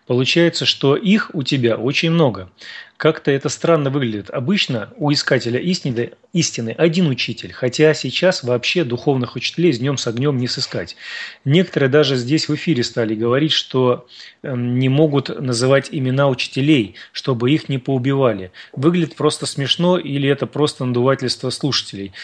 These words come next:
Так о каких учителях ты говоришь и можешь ли назвать их имена, из каких они традиций? С уважением, Анубис.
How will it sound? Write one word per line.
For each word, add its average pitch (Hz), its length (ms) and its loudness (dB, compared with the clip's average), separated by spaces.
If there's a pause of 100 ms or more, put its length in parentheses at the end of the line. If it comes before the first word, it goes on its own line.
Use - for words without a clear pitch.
(240)
Так - 220 -2
о 120 40 -14
каких 143 300 -4
учителях 160 480 2
ты 147 120 -4
говоришь 131 520 2
и 139 120 -4
можешь 139 340 2
ли 123 60 -4
назвать 131 420 0
их - 160 -10
имена, 135 320 2
из 120 140 -2
каких 123 280 -6
они 127 140 -2
традиций? 120 400 -2
С - 100 -10
уважением, 139 500 0
Анубис. 127 440 -2